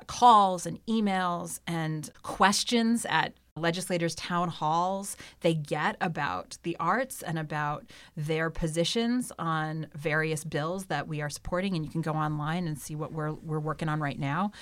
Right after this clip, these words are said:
But we really wanna make it so that everyone feels,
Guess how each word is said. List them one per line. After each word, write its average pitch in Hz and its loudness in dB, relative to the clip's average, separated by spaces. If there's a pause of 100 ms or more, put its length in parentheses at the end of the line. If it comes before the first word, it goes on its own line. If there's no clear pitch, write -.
But 190 0
we 208 4
really 247 10
wanna 208 2
make 180 0
it - -4
so 165 0
that 160 0 (160)
everyone 175 4
feels, 160 -4